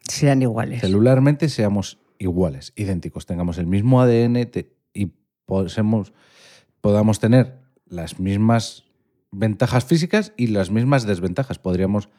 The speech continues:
Speaker 2: desarrollar las mismas enfermedades y demás. Pero
Speaker 1: Lo único que se es libre es el pensamiento.
Speaker 2: Claro,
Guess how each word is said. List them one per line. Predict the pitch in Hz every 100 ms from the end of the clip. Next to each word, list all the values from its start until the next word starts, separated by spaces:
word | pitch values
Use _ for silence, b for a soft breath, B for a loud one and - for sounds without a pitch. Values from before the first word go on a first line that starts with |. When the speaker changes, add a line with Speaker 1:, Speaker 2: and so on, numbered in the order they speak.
| _ _ _
Speaker 2:
desarrollar | - 107 104 98 113 123
las | 104
mismas | 107 110 113
enfermedades | 131 151 160 160 165 165 156
y | 139
demás. | 139 - _ _ _ _ _ _ _ _ _ _ _
Pero | 95 82 123 - _ _ _ _ _ _ _
Speaker 1:
Lo | 151 151
único | 175 180
que | 190
se | 170 175
es | 175
libre | 220 240
es | 202
el | 185
pensamiento. | 160 135 131 110 113 -
Speaker 2:
Claro, | - 98 139 170 -